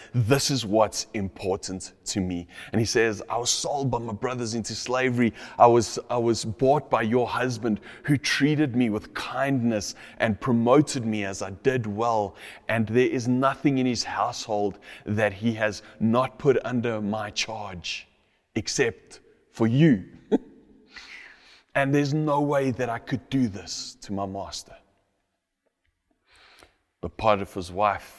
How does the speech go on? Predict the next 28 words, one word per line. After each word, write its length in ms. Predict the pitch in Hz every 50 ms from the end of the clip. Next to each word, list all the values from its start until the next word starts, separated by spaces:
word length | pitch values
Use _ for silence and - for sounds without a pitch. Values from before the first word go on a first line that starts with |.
| - - - - - _ -
doesn't 280 | 87 95 98 104 -
take 420 | - 113 98 101 - - - - -
no 260 | 98 101 98 98 98
for 200 | 95 - 95 92
an 60 | 90
answer. 480 | - - 101 104 98 - - 104 95 92 - - - - - _
She 160 | - - 110 87
grabs 420 | - 107 101 95 98 90 90 92
at 100 | 98 92
him, 200 | 92 92 95 95
he 200 | 87 - 107 101
runs 300 | 101 98 95 98 92 87
away, 320 | 101 90 87 92 92 92
she 160 | 87 - - 98
grabs 400 | 90 - 98 92 92 85 - -
his 140 | 95 -
cloak, 420 | - - - - 90 87 85 - - - - - - _ -
and 160 | - 104 101 - -
ultimately 800 | 110 113 123 117 - - 113 98 92 87 85 - - 90 87 90 -
accuses 560 | 92 - - - - 104 101 95 - 95 -
him 340 | - 98 95 82 85 87 87 - _ _ _ _ _ _ _ _ _ _ _ _ _ -
of 180 | 92 92 82
attempting 680 | 90 90 - - 104 101 92 87 - - 85 85 82 82 -
to 140 | - - 87
rape 380 | 82 82 82 87 82 - - - _ _ _ _ _ _
her. 300 | - 92 87 - - - - _ _ _ _ _ _ _ _ _ _ _ _ _ _ _ _ _ _ _ _ _ _ _ _ _ _ _ _ _ _ _ _ _ _ _ _ _ _ _ - 92
Joseph 600 | - - 98 95 98 95 - - 104 90 - -
is 260 | 85 85 - - -